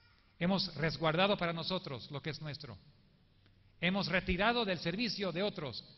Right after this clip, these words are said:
lo que Dios esperaba, lo que Dios nos dio para poder llevar a cabo su misión. La teología que Jesús siempre vivió, y Él es el ejemplo para nosotros, es la teología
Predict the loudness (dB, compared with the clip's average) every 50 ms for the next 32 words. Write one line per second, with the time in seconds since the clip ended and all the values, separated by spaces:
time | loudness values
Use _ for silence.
0 | -12 -8 -8 -6 -6 -6 -4 -4 -4 -4 -4 -6 -8 -8 -6 -4 -2 -2 -2 -4
1 | -4 -6 -8 -8 -6 -6 -6 -6 -6 -6 -10 -8 -6 -6 -6 -6 -6 -8 -10 -10
2 | -8 -6 -6 -6 -6 -6 -6 -6 -8 -8 -6 -6 -6 -6 -6 -8 -10 -10 -8 -8
3 | -8 -8 -8 -10 -12 -14 -18 -20 -20 -20 -20 -20 -20 -20 _ -20 _ _ _ _
4 | _ _ _ _ _ _ _ -10 -8 -4 -2 -2 -2 0 -2 -4 -2 -2 -2 -4
5 | -4 -4 -4 -6 -6 -6 -6 -6 -6 -4 -4 -4 -2 -2 -2 -4 -4 -4 -6 -8
6 | -6 -6 -6 -6 -6 -6 -8 -8 -8 -6 -6 -6 -6 -6 -6 -6 -6 -6 -4 -4
7 | -6 -6 -8 -10 -8 -8 -8 -8 -8 -8 -8 -8 -8 -8 -10 -12 -14 -14 -18 -20
8 | -20 -20 -20 -20 -20 -20 _ _ -8 -8 -6 -6 -6 -8 -10 -8 -8 -8 -6 -6
9 | -6 -6 -6 -6 -6 -8 -10